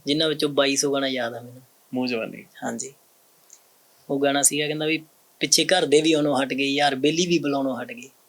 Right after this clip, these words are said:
Speaker 1: ਮੈਨੂੰ ਜਿੱਦਣ ਦੀ ਜੇਲ੍ਹ ਹੋ ਗਈ, ਫੋਨ ਸਹੇਲੀ ਦੇ ਵੀ ਆਉਣੋਂ ਹਟ ਗਏ।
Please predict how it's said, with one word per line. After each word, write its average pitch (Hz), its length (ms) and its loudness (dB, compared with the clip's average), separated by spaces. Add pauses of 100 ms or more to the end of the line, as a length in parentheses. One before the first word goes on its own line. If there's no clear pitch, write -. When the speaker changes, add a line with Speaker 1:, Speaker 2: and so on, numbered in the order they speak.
(120)
Speaker 1:
ਮੈਨੂੰ 160 220 0
ਜਿੱਦਣ 156 360 2
ਦੀ 160 140 2
ਜੇਲ੍ਹ 151 280 4
ਹੋ 151 140 6
ਗਈ, 147 140 2
ਫੋਨ 147 180 -4
ਸਹੇਲੀ 156 360 4
ਦੇ 147 120 2
ਵੀ 151 120 0
ਆਉਣੋਂ 131 320 -4
ਹਟ - 100 -16
ਗਏ। - 60 -20